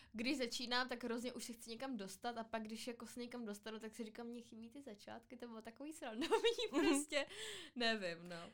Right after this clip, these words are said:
Speaker 2: Jo, a to se teď zeptám já tebe, jo. Vlastně
Speaker 1: Mhm.
Speaker 2: nám oběma je dvacet.
Speaker 1: Mhm.
Speaker 2: Eh, jak to vnímáš, eh, z hlediska třeba jako svatby a dětí?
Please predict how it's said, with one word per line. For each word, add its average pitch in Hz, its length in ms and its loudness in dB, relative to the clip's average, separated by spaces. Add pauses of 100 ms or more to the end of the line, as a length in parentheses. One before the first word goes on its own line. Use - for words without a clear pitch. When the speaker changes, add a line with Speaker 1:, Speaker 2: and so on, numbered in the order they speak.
(140)
Speaker 2:
Jo, 233 160 8
a 226 60 8
to 233 100 6
se 226 120 2
teď 240 140 6
zeptám 233 360 4
já 226 120 6
tebe, 240 300 4
jo. 180 100 2
Vlastně 277 260 4
Speaker 1:
Mhm. 226 60 8
Speaker 2:
nám 226 180 8
oběma 233 340 6
je 285 60 4
dvacet. - 460 0
Speaker 1:
Mhm. 240 200 -4 (400)
Speaker 2:
Eh, 220 340 6 (120)
jak 220 220 4
to 349 140 2
vnímáš, 339 640 2
eh, - 60 2 (320)
z 220 180 -4
hlediska 220 540 0
třeba 214 300 0
jako 214 200 -2
svatby 208 440 2
a 247 100 2
dětí? 220 400 -2